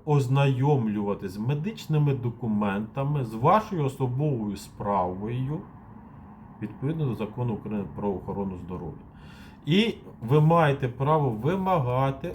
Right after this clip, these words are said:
у медичних працівників, щоб усі ваші діагнози... Відповідали до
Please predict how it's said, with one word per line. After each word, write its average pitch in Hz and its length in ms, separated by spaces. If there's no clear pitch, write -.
у 135 80
медичних 120 640
працівників, 104 920
щоб - 420
усі 147 300
ваші 226 360
діагнози... 151 1000
Відповідали 160 1000
до 156 300